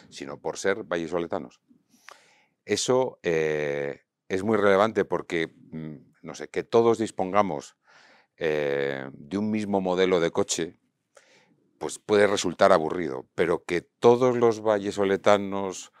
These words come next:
conquenses, granadinos y gallegos acabemos recibiendo un único punto de vista, eh, compromete otras cosas más serias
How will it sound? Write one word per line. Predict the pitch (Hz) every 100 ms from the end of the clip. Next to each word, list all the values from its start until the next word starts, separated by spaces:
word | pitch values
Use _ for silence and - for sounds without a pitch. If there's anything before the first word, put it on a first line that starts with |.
| _
conquenses, | - 92 90 95 98 95 98 87
granadinos | 95 90 90 90 98 101 90
y | 92
gallegos | 92 95 95 67 67 -
acabemos | 80 82 92 113
recibiendo | 107 104 101 104 80 69 _ _ _ _ _
un | - 120 120
único | 127 127 110 101
punto | 110 107 95 95
de | 80
vista, | 95 101 - 80 113 _ _ _ _ _ _ _
eh, | 85 73 73 69 69 65 65 65 65 _ _ _ _
compromete | - 76 80 78 80
otras | 92 87 -
cosas | 85 78
más | 71 -
serias | 73 60 58 -